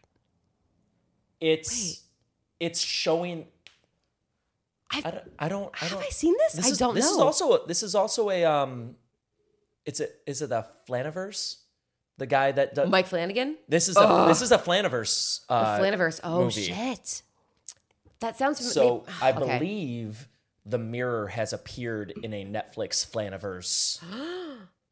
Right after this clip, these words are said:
Speaker 1: And I might be wrong.
Speaker 2: Oh.
Speaker 1: But I think I read somewhere that the mirror has appeared in a Flaniverse, or maybe someone, uh, found out that the mirror was going to appear in a future Flaniverse.
Speaker 2: Oh, interesting. Okay.
Speaker 1: Um,
Speaker 2: Okay.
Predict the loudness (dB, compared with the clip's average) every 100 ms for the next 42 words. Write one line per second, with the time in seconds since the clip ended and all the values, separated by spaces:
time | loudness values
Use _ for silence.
0 | -6 -2 2 2 0 2 2 2 -4 -16
1 | -14 -10 -4 -2 0 -2 -2 0 2 0
2 | -2 0 2 2 2 0 -2 -4 -8 -8
3 | -6 -4 -4 -6 _ _ -12 -8 -4 -2
4 | -2 0 0 0 -6 -10 -8 -8 -8 -12
5 | -10 -8 -6 -6 -8 -8 -4 0 2 0
6 | -4 -12 -12 -8 -6 -2 -2 -2 -4 -6
7 | -10 -14 _ -20 -20 _ _ _ -4 0
8 | -2 -2 -2 0 -2 -2 -6 -6 -6 -6
9 | -6 -8 -12 -12 -12 -12 -8 -8 -8 -8
10 | -8 -8 -10 -12 -10 -8 -8 -8 -8 -6
11 | -6 -6 -4 -2 -2 -2 -6 -8 -2 -2
12 | 0 -2 -2 0 2 2 -2 -8 -10 -8
13 | -8 -10